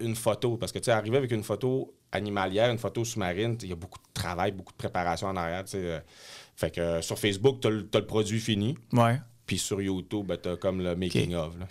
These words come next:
Speaker 2: Mais des gens qui, euh, tripent sur la plongée sous-marine puis qui vont voir ton matériel, est-ce qu'ils peuvent communiquer avec toi pour aller plonger avec toi dans le fleuve Saint-Laurent ?
Speaker 1: Juste s'ils sont bons.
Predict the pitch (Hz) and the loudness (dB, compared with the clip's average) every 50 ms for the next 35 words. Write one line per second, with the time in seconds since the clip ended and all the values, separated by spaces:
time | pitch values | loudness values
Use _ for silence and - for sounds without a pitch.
0 | - - - 165 180 190 190 185 180 185 214 220 220 - - - 175 165 160 156 | -6 4 6 6 8 8 6 6 6 6 6 4 4 2 2 2 4 6 8 8
1 | 143 135 131 123 117 117 120 151 143 165 156 - 143 131 117 110 - 127 123 120 | 8 8 8 8 6 6 6 4 4 4 4 6 6 6 6 6 4 4 4 4
2 | 127 123 - 127 113 110 110 131 151 156 151 143 - - - 120 117 120 120 113 | 2 4 4 6 6 6 6 6 6 6 6 4 4 2 0 4 6 6 6 6
3 | 113 131 139 131 - 131 120 117 113 113 110 107 131 175 170 139 - - - - | 6 6 4 6 6 6 6 6 6 4 4 2 2 2 0 0 -2 0 2 4
4 | 254 269 185 - - 151 147 143 135 123 165 156 139 131 120 - 185 170 143 123 | 4 4 4 4 6 6 6 6 6 6 6 4 4 4 2 0 2 4 4 4
5 | 120 117 120 156 147 143 135 135 131 143 156 143 131 117 - - 139 143 151 156 | 4 4 6 8 8 8 8 8 6 6 6 6 4 2 2 2 2 4 4 4
6 | 156 143 120 117 113 - 131 131 123 117 135 127 127 139 110 143 151 139 135 - | 6 6 6 4 4 6 6 6 6 6 4 4 4 6 6 6 6 4 4 2
7 | 123 110 - - 101 95 90 82 82 - | 0 0 2 2 2 2 2 0 -2 -4